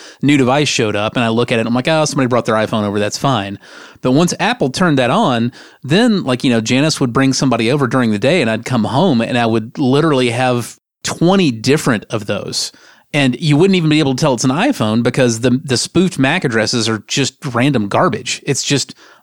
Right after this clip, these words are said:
unknown device, don't know what it is. And it looks like, you know,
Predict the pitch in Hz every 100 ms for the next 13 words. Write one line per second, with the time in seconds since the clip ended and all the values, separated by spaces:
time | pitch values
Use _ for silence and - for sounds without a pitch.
0 | _ 156 160 156 139 123 135 135 - 120
1 | 131 131 127 123 110 139 127 - 135 123
2 | 107 110 120 113 - 127 135 135 - 131
3 | 120 - 120 98